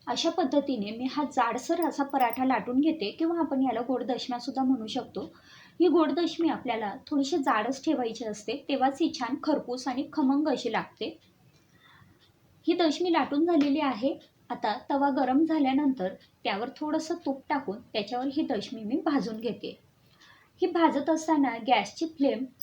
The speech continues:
low to medium ठेवायची आणि आता ही दशमी आपल्याला छान खमंग अशी भाजून घ्यायची आहे.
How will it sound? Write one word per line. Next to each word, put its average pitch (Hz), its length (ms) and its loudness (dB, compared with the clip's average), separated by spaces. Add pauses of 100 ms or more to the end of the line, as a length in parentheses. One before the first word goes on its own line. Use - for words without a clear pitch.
(120)
low 269 240 6
to 392 300 0
medium 262 280 2
ठेवायची 190 600 0 (1080)
आणि 277 200 6
आता 226 360 4
ही 254 240 0
दशमी 262 380 2
आपल्याला 226 340 -2 (140)
छान 302 220 0
खमंग 285 380 2
अशी 285 260 2
भाजून 240 420 0
घ्यायची 214 400 -2
आहे. - 80 -12